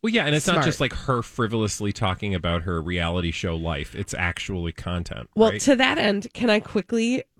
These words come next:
Speaker 2: can we quickly play this for you? Um, Holly, I don't know if you have the audio up, but I want you to listen to her voice in two thousand seven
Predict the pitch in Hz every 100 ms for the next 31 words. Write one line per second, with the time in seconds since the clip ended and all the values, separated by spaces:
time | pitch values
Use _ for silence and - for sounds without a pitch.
0 | - - - 220 262 - 196 - 202 190
1 | - 156 139 151 185 - 196 208 - 220
2 | 208 214 214 240 - - - - - 190
3 | 185 165 165 - - 220 202 196 196 214
4 | 202 202 196 185 165 175 160 160 160 156
5 | - 135 - - 170 - 185 185 214 302
6 | 359 240 180 - 208 190 175 165 151 147
7 | 156 220 - - - - - - - 185
8 | - - 196 214 196 202 190 185 - -
9 | 165 151 170 208 277